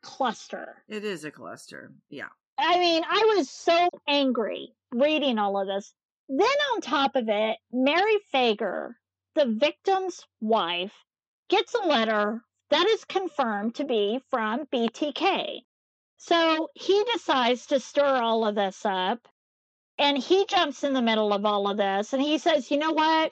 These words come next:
Speaker 1: I didn't kill your family, but the guy who did it, I really respect how he did it. He did a damn good job." So
Speaker 2: What a fucker.
Speaker 1: I tell you, every time I see or hear his name, I get so angry.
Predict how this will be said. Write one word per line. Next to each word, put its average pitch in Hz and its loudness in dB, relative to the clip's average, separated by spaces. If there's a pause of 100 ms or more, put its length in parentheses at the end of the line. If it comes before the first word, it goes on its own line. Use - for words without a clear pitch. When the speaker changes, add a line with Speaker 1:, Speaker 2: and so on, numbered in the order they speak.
(140)
Speaker 1:
I 349 2
didn't 349 0
kill 302 2
your 285 2
family, 254 0
but 240 0 (100)
the 240 0
guy 311 2
who 294 0
did 247 2
it, 277 2 (100)
I 349 -2
really 294 0
respect 254 -4
how 247 -4
he 214 0
did 214 0
it. 214 -2
He 233 -4
did 262 0
a 214 -2
damn 196 -8
good 208 -8
job." - -10 (400)
So 294 2 (160)
Speaker 2:
What 330 -14
a 190 -10 (220)
fucker. 131 -14 (220)
Speaker 1:
I 302 2
tell 277 0
you, 220 -2 (180)
every 381 2
time 359 -2
I 311 2
see 294 0
or 277 0
hear 285 0
his 254 -2
name, 262 -2
I 247 -2
get 220 -4
so 214 -4
angry. 208 -4